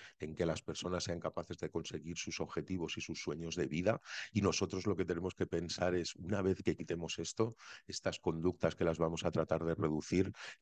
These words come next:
¿qué va a conseguir la persona en el ámbito laboral, en el ámbito <clears throat> en el ámbito de las relaciones sociales, del ocio, de la participación? Es decir, al final no nos tienen que servir con la reducción de los problemas de conducta, sino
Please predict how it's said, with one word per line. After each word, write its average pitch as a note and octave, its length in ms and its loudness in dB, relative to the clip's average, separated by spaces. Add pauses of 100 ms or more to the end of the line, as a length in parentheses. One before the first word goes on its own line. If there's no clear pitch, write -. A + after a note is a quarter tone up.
¿qué C3+ 180 12
va F2 200 6
a - 80 0
conseguir D2+ 580 2
la D2 120 -2
persona D2+ 420 -2
en D2 80 -4
el D2 100 -2
ámbito D2 320 -4
laboral, C#2+ 460 -2
en C#2+ 100 -6
el C#2+ 120 -6
ámbito C#2 540 -4
<clears throat> B2+ 320 4 (480)
en F#2 120 0
el D#2 180 2
ámbito D#2 400 -2
de D#2+ 100 -6
las D#2 140 -2
relaciones D2+ 400 -4
sociales, D#2 500 -2
del D2+ 180 -4
ocio, D#2+ 380 -6 (320)
de F2+ 140 4
la E2 140 0
participación? E2 960 0 (260)
Es - 60 -14
decir, E2+ 280 -2
al E2 140 0
final F2+ 640 0
no G#2+ 380 2
nos C#2 240 -6
tienen D2+ 240 -2
que D2+ 80 0
servir D2+ 400 -2
con D#2 180 -2
la D2+ 100 4
reducción D2+ 460 -2
de D#2+ 80 -4
los D2+ 160 -8
problemas C#2+ 360 -6
de D2 100 -8
conducta, D2 420 -4
sino F2 460 0